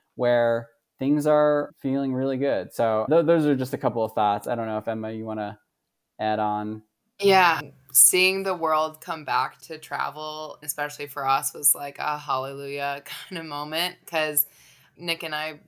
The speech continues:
Speaker 2: being in the paid media space was really tough. It was like, how do we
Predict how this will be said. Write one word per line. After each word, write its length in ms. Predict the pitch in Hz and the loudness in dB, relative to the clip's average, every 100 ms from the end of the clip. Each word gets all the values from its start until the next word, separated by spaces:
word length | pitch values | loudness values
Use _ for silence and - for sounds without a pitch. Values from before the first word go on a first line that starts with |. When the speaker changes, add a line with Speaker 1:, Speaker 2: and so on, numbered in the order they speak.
| - | -8
Speaker 2:
being 320 | 160 156 151 | -8 -8 -10
in 140 | 151 | -12
the 80 | 151 | -14
paid 300 | 147 156 151 | -8 -8 -8
media 380 | 147 147 151 180 | -8 -6 -2 0
space 420 | - 180 190 220 | 2 2 0 -2
was 160 | 175 156 | -8 -8
really 260 | 147 143 | -6 -6
tough. 440 | 143 151 147 180 - | -4 -4 -2 -4 -8
It 100 | 127 | -10
was 340 | 147 143 - - | -8 0 0 0
like, 380 | 147 147 - _ _ _ _ _ _ | -8 -10 -16 _ _ _ _ _ _
how 300 | - 165 160 | -12 -8 -8
do 160 | 170 | -8
we 280 | 165 156 147 | -10 -12 -14